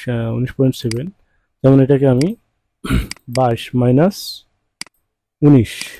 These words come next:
তাহলে কত হলো? তিন সিএম, তাই না? এখন আমরা করব যেটা,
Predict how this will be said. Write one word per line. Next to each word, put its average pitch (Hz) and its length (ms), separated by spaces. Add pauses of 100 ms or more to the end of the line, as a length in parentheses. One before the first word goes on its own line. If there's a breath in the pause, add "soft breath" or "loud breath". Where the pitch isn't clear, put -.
(600)
তাহলে 139 220
কত 147 200
হলো? 123 220 (680)
তিন 143 160
সিএম, 113 280
তাই 165 180
না? 165 120 (720 soft breath)
এখন 180 360 (100)
আমরা 131 140 (100)
করব 117 240
যেটা, 127 240